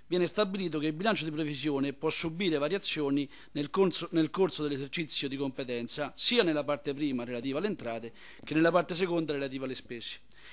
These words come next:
E viene fissato il termine ultimo del trenta novembre, ecco perché oggi ci troviamo qui,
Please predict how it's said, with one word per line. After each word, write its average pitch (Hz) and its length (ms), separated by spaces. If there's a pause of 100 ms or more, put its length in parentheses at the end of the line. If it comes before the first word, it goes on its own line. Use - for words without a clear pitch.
(120)
E 147 120
viene 180 220
fissato 175 400
il 156 80
termine 185 340
ultimo 151 460
del 127 180
trenta 156 300
novembre, 139 640 (100)
ecco 143 220
perché 135 180
oggi 127 160
ci 117 80
troviamo 127 400
qui, 135 420